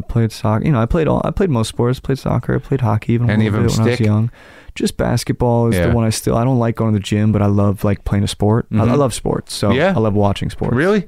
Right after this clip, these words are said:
Speaker 1: Yeah, love it. Love
Speaker 2: Uh,
Speaker 1: it.
Speaker 2: that's good. I
Speaker 1: Yeah.
Speaker 2: never got that.
Speaker 1: Oh man, I just, like, yeah, no, I'm
Speaker 2: That's good.
Speaker 1: super into it. I just, yeah,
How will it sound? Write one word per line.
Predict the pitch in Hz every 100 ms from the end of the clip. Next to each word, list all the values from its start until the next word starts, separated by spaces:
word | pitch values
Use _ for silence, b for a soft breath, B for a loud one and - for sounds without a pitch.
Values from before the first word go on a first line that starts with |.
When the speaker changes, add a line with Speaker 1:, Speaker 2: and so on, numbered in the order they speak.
| -
Speaker 1:
Yeah, | 95 - -
love | 101 92
it. | - - -
Love | 110 120
Speaker 2:
Uh, | -
Speaker 1:
it. | - - -
Speaker 2:
that's | 127 123
good. | - 214 117 67
I | - - - 117
Speaker 1:
Yeah. | 113
Speaker 2:
never | 123 101
got | 107 107
that. | 87 78 - - - - -
Speaker 1:
Oh | 110 101
man, | 107 113 101 113
I | 110
just, | 110 - 110
like, | 104 -
yeah, | 120 107
no, | 104 101
I'm | 101
Speaker 2:
That's | 98
good. | - 107 117
Speaker 1:
super | 98 101
into | 92 101
it. | - B B B B
I |
just, | 117 107 -
yeah, | 104